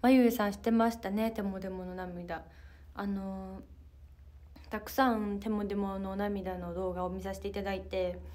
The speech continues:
てんなと研究してました。たくさん、もういろんな動画見ましたよ。家に帰っても見ましたし。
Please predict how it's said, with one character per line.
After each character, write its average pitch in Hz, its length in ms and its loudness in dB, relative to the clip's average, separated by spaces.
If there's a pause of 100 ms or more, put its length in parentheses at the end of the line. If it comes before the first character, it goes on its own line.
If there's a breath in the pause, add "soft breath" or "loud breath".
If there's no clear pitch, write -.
(420 loud breath)
て 208 100 -2
ん 190 120 -6
な 180 120 -6
と 196 500 -4
研 202 220 -6
究 202 160 -4
し 202 60 -8
て - 100 -6
ま 202 180 -2
し 202 100 -10
た。 - 200 -8 (180)
た 208 140 -8
く 202 100 -14
さ 254 220 4
ん、 196 140 -6
も 196 80 -6
う 196 60 -4
い 220 80 2
ろ 240 100 6
ん - 20 8
な 403 100 6
動 277 140 8
画 226 80 4
見 214 140 2
ま 202 160 2
し - 80 -10
た 190 80 0
よ。 170 200 0
家 208 240 0
に 185 140 -6
帰 208 80 -2
っ 196 160 0
て 190 100 -6
も 180 140 -6
見 180 140 -8
ま 180 180 -6
し - 60 -16
た 190 120 -6
し。 202 400 -2